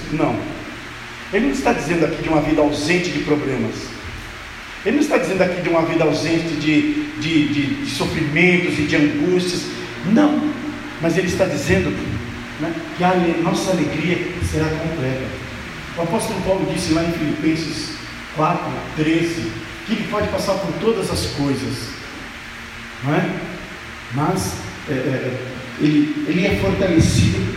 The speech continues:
por estar em Cristo. "Tudo posso naquele que me fortalece." E quando ele diz "tudo posso", ele quer dizer, "Olha, eu posso passar dificuldades, eu posso passar problemas, eu posso sofrer toda sorte de, de infortúnios,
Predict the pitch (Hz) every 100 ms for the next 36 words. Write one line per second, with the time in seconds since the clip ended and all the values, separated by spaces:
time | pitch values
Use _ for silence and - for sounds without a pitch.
0 | - - 160 - 160 151 151 147 147 131
1 | 113 113 - - - - - - 277 -
2 | 180 139 170 175 - 151 151 151 143 147
3 | 143 143 - 120 120 - - - 151 220
4 | 214 - - - 147 - 170 185 - -
5 | - 156 151 180 170 170 - 185 196 -
6 | 240 - - 185 165 - 156 - 117 131
7 | 135 - - - - 262 - - - 165
8 | 151 123 117 143 143 139 - - 226 254
9 | 262 - - - - - - - - -
10 | 226 233 - 508 - - 220 - 185 180
11 | - 156 156 160 156 156 151 139 -